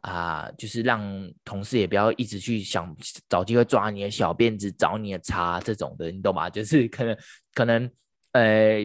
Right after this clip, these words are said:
条条框框的东西，除了做好之外，你额外还是要去，啊，帮助别人这样子。那我觉得这个也是很大的一个关键啊。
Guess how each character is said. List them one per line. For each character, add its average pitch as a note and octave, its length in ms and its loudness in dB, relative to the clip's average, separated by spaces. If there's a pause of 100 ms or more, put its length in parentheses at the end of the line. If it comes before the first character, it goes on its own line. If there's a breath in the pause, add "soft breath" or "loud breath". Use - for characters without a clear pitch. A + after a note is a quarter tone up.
条 C3 180 6
条 C#3 180 6
框 D3 180 0
框 D3+ 220 -2
的 C3 120 4
东 C3 220 -2
西， B2+ 440 -2
除 A#2+ 180 0
了 A2 80 4
做 C#3+ 200 2
好 F#2+ 180 0
之 - 140 -10
外， G#2+ 120 -2
你 F#2+ 140 -10
额 G#2 140 4
外 A2 200 4
还 F#2+ 120 -4
是 G#2 120 -2
要 G2+ 100 2
去， G2+ 380 -2 (440 soft breath)
啊， - 440 -10
帮 G#2 220 2
助 A2+ 160 0
别 G2+ 240 2
人 D#2 260 -2
这 - 80 0
样 D#2 200 0
子。 - 100 -18
那 A#2+ 140 4
我 G2+ 80 0
觉 F#2+ 100 -4
得 F#2+ 60 -2
这 A2+ 100 0
个 F#2+ 80 2
也 F2+ 60 -2
是 G#2 180 -4
很 F2 220 -8
大 F#2+ 180 0
的 F2+ 100 -8
一 E2+ 100 -6
个 G2 140 -2 (120)
关 F2+ 180 -2 (120)
键 F2+ 280 -4
啊。 - 60 -14